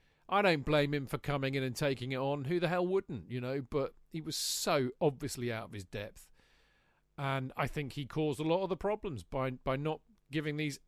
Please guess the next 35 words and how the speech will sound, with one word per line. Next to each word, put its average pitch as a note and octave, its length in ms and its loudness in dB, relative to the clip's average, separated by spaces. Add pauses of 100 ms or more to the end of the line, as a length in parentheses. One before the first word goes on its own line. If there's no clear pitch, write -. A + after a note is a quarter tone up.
(180)
these C#3+ 260 -4 (100)
feckless - 540 -2
players D#3+ 300 0
a D3 60 -2
kick - 320 -4
up E3+ 120 -2
the D#3 80 -2
derriere. F3+ 640 2 (1300)
Frank G#3 400 4
was E3 120 2
hopeless, G3+ 640 4
but D#3 200 2
I D#3 80 8
don't E3 240 4
really D#3 200 2
blame D3 300 4
Frank. F#3 400 0
The C3+ 60 -2
damage D#3+ 420 0
had C#3 120 -2
been C3+ 240 -2
done D3+ 280 2
by D#3+ 220 2
then. E3 420 0 (580)
He C#3+ 100 -2
was C3 160 0
on C#3 140 0
a B2 80 2
hiding C#3 340 0
to C#3+ 100 -6
nothing. C#3 400 -2
I, C#3 180 0
and C#3 200 -4
I C#3 160 0
commend C#3+ 640 -4